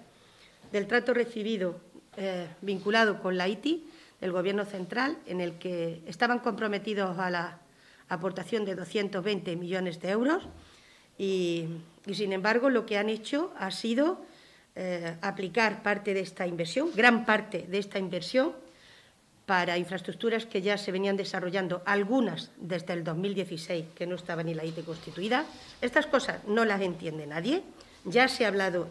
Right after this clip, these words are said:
de ellas en los últimos días. Es solo, eh, ahí enfatizar en este tema que estamos deseosos de que representantes del Partido Popular, del Partido Socialista y de Izquierda Unida de ámbito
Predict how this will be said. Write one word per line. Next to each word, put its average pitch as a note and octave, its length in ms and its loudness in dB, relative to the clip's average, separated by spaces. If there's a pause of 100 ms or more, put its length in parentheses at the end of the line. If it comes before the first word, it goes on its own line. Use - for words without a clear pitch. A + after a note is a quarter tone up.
de G#3+ 120 2
ellas E3 280 0
en F3+ 120 -4
los E3 100 -4
últimos F3+ 500 -4
días. C#4 280 4 (640)
Es C4 100 4
solo, A#3+ 380 4 (340)
eh, A3 300 2
ahí G3+ 340 0
enfatizar F#3+ 720 0
en F#3+ 100 0
este F3+ 200 -4
tema B3 260 0
que F3+ 80 -4
estamos B3+ 600 6 (400)
deseosos G3+ 880 2 (420)
de G#3 220 0
que G3+ 100 0
representantes F#3 800 0
del C#4 120 2
Partido A#3+ 440 0
Popular, G#3 440 -2
del G#3 200 0
Partido G#3+ 380 2
Socialista E3+ 720 -4 (800)
y - 60 -10
de D3 80 -10
Izquierda G#3+ 320 2
Unida A#3 320 4 (100)
de B3 240 8
ámbito C4 640 6